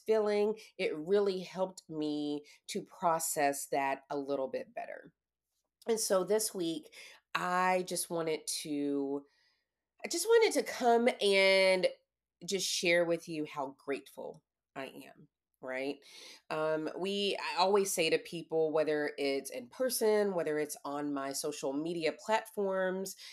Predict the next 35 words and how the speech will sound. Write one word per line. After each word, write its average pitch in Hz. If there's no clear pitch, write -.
that 156
we 214
get 180
to 170
choose 151
how 160
we 143
act, 240
how 151
we 135
react, 160
how 165
we 147
show 170
up, 160
um, 143
the 165
things 208
we 160
say, 151
the 131
things 131
that -
maybe 170
we 220
don't 285
say. 143
We, 277
we 269
have 247
that -
power 165
to -
do 143
that, -